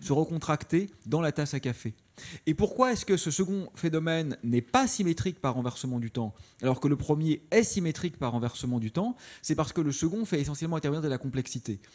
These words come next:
Il y a beaucoup de molécules, et donc il y a un concept de désordre qu'on appelle l'entropie, qui va, euh,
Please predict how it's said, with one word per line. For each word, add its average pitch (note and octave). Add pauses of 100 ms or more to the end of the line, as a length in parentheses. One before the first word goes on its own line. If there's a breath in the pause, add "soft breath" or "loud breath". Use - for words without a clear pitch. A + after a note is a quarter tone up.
(260 loud breath)
Il D3
y E3
a D3+
beaucoup G#3
de E3+
molécules, D#3 (320 loud breath)
et F3+
donc G#3+
il D3+
y D#3
a F#3
un D3+
concept D3
de A#2
désordre C3+
qu'on C3+
appelle C3
l'entropie, C3 (380 loud breath)
qui D#3+
va, F3
euh, A#2